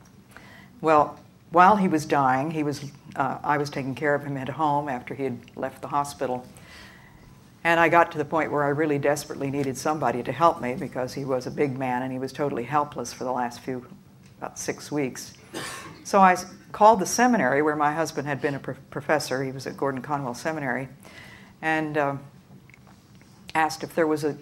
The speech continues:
young man that might be willing to come and live in my house and help me take care of my husband. And a young man applied for the job. He was to move in on the following Monday, and Monday my,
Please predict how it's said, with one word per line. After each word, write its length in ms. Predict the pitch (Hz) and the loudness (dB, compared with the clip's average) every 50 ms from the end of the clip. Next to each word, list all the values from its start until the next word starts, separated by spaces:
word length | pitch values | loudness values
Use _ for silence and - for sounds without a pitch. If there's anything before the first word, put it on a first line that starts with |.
| - - - | -14 -12 -6
young 240 | 160 160 165 165 160 | -2 -2 -2 -2 -2
man 260 | 156 147 143 139 151 | -2 -2 0 0 -2
that 100 | 147 - | -4 -4
might 200 | 143 156 165 - | -2 -4 -4 -4
be 80 | - 135 | -4 -4
willing 260 | 131 143 139 143 147 | -2 0 0 -2 -2
to 80 | 143 - | -4 -6
come 240 | - 156 135 135 | -6 -6 -6 -4
and 100 | 135 127 | -4 -4
live 140 | 135 139 131 | -4 -4 -4
in 80 | 139 135 | -4 -4
my 160 | 127 131 143 | -4 -4 -4
house 320 | 139 131 123 123 131 - | -2 -2 -2 -4 -4 -6
and 80 | - 135 | -8 -8
help 160 | 135 131 - | -10 -10 -10
me 60 | - | -10
take 200 | - - 135 - | -10 -10 -12 -10
care 200 | - - 156 143 | -6 -2 0 0
of 60 | 123 127 | 0 -2
my 100 | 139 139 | -4 -2
husband. 360 | 175 208 190 - - 120 - - - - - - - - - - - - - - - - | -2 -2 -2 -2 -6 -10 -12 -14 -18 -20 -20 -20 -20 -20 -20 -20 -20 -20 -20 -20 -10 -4
And 160 | - 160 156 160 | -2 0 2 2
a 20 | |
young 220 | 160 180 196 196 | 4 4 6 6
man 220 | 190 175 175 170 170 | 6 4 4 2 0
applied 340 | 165 - 175 165 170 170 170 | -2 0 2 4 4 4 2
for 80 | 185 | 0
the 80 | 165 175 | -4 -4
job. 480 | 151 143 151 143 139 135 143 165 175 - | -2 2 4 4 6 6 6 4 2 0
He 120 | 160 160 | -2 -4
was 160 | 143 147 143 | -2 -4 -4
to 100 | - 151 | -6 -4
move 200 | 143 160 165 156 | -2 0 0 0
in 100 | 160 143 | 0 0
on 80 | 147 147 | -2 -2
the 60 | 135 135 | -4 -4
following 420 | - 165 151 151 139 135 135 135 | -2 0 2 2 2 0 -2 -2
Monday, 540 | 135 156 170 170 170 151 127 131 139 135 - | 0 2 2 2 2 2 2 2 2 0 -2
and 180 | 143 139 139 135 | -4 -6 -4 0
Monday 280 | 156 170 170 156 147 | 0 0 2 2 -2
my, 160 | 135 139 139 | -2 -2 -4